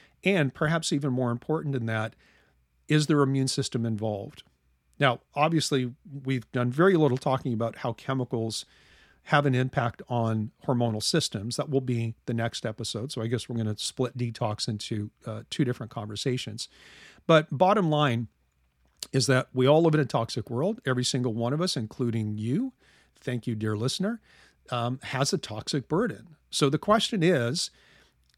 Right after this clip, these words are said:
is your body handling it? Are you showing symptomatology when you get exposed to external toxins that might give us clues that your system is not handling things well? If you're getting symptoms, are they, do they take a long time to come on?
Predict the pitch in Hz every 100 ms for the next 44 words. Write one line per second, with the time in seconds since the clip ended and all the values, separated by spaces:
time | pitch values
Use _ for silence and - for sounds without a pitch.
0 | _ 156 147 156 151 190 208 165 131 113
1 | 110 110 131 185 _ 135 131 123 - 180
2 | 185 175 - 160 143 131 - 143 139 123
3 | 113 120 120 117 123 117 - - - 143
4 | 143 - 120 113 - - 139 135 123 -
5 | 117 - 120 131 - 117 - 127 117 -
6 | - 131 123 - - 110 - - _ -
7 | 156 - 135 123 117 117 - 131 135 120
8 | 113 104 101 107 98 - 160 160 175 170
9 | 156 139 - - _ - 156 156 123 110
10 | - - 127 127 123 120 113 - _ 131
11 | 123 - 165 139 117 120 131 143 - 139
12 | 131 - - 123 123 123 127